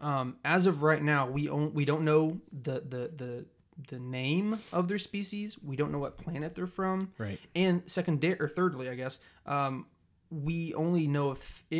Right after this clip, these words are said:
Speaker 1: in Legends and in, uh, current canon, we only know of three beings that are of their species, which is Yoda, Yaddle, and now Baby Yoda, which
Speaker 2: Yeah,
Speaker 1: is,
Speaker 2: in
Speaker 1: you know,
Speaker 2: canon, yeah, just
Speaker 1: in,
Speaker 2: the three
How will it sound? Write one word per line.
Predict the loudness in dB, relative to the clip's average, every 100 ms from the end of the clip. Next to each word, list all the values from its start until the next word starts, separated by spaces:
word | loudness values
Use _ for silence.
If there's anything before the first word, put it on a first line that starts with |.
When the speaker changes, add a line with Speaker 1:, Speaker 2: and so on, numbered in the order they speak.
| 0
Speaker 1:
in | 0 2
Legends | 2 4 4 2 0
and | 0 2 4 2 0
in, | 0 2 2 -2 -6 _
uh, | -6 -4 -4 -6 -10 _ _ _ _ _ -4
current | 0 0 -2 -8
canon, | -6 -6 -8 -14 -14 0
we | 2
only | 4
know | 2 -2
of | -8
three | -10 -6 -2 -2 -4 -6 _ _ _ -10 -2
beings | -2 -2 -4 -8 -8
that | -6 -4
are | -6
of | -8
their | -10
species, | -6 -6 -6 -10
which | -14 -14
is | -8
Yoda, | -2 2 2 2 -2 -18 _ _
Yaddle, | -2 2 2 2 0 -4 -10 _ -8
and | -4 -2 -4 -6
now | -6 -4 -4 -6 -12 -16 -6
Baby | -4 -4 -6
Yoda, | -8 -6
which | -6
Speaker 2:
Yeah, | -6
Speaker 1:
is, | -4
Speaker 2:
in | -4
Speaker 1:
you | -4
know, | -4
Speaker 2:
canon, | -4 -6
yeah, | -6 -8 -10
just | -8
Speaker 1:
in, | -8
Speaker 2:
the |
three | -6